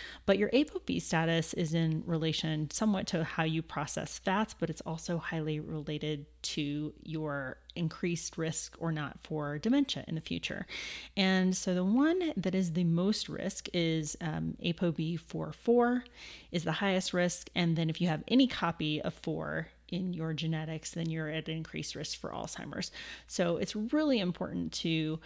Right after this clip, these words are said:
know that status because there are a lot of lifestyle things that you can do to mitigate your risk for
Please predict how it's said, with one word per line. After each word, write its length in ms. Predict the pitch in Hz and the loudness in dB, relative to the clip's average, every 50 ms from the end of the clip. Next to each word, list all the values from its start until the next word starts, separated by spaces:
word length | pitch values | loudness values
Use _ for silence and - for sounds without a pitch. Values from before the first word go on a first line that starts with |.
| - - - - - - - | -12 -20 -20 -20 -12 -2 2
know 240 | 185 190 208 220 220 | 4 6 6 6 6
that 260 | 214 196 - - - | 4 4 2 0 -4
status 480 | - - 202 180 175 175 180 180 - | -2 0 2 2 4 2 2 2 0
because 320 | - - - - 185 160 151 | -2 -4 -6 -4 -4 -4 -2
there 160 | 165 160 - - | -4 -4 -2 0
are 260 | 185 190 190 190 185 - - | 2 2 4 2 2 2 0
a 20 | |
lot 420 | 170 156 147 156 165 160 165 - - | -2 -2 -2 -2 -2 -2 -2 -4 -4
of 180 | 170 160 170 | -6 -6 -4
lifestyle 520 | 160 151 170 165 - - - 151 151 - 151 | -2 -2 -2 -2 -4 -6 -6 -4 -4 -4 -4
things 300 | - - 160 160 165 156 | -4 -2 -2 0 0 -2
that 100 | - - | -2 -6
you 60 | 170 | -6
can 200 | 165 - 165 165 | -4 -2 -2 0
do 200 | 151 - 180 160 | 0 0 -2 -2
to 180 | 160 - - 165 | -2 -2 -2 0
mitigate 500 | 165 160 165 170 190 190 196 196 202 202 | 0 2 2 2 2 2 2 2 2 2
your 180 | - 185 185 180 | 0 -2 -2 0
risk 440 | 175 175 170 185 202 - - - - | 0 0 0 0 0 -2 -4 -6 -8
for 420 | - - - - 170 170 165 165 | -12 -6 -2 2 2 4 2 2